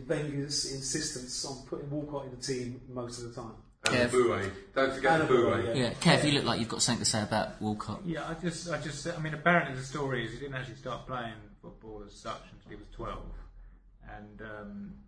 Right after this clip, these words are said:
Speaker 4: there is a school of thought that, uh, you develop, what, shall we call it, football intelligence as a kid, you know, actually playing in the park with your mates, which, you know, most kids who, who end up being footballers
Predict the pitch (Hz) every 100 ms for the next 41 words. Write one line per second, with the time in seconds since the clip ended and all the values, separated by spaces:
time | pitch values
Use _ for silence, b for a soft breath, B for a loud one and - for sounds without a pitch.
0 | - _ - - - _ _ _ 120 127
1 | 123 113 113 - 120 107 101 120 104 98
2 | - 107 92 - 113 107 104 101 98 98
3 | - 113 104 113 127 117 - - - -
4 | _ _ _ _ _ - 113 123 113 -
5 | 110 104 - 127 104 - - - 110 104
6 | 101 120 104 98 95 - - - _ _
7 | _ 104 104 - 143 - - - - -
8 | 113 98 117 - - - 123 107 - 110
9 | 110 107 101 127 110 101 - - 104 127
10 | 107 95 - - - _ _ _ _ 123
11 | 107 - - 117 104 101 110 117 117 110
12 | - 107 - - - 110 101 101 107 104
13 | 110 107 104 104 95 - 98 98 95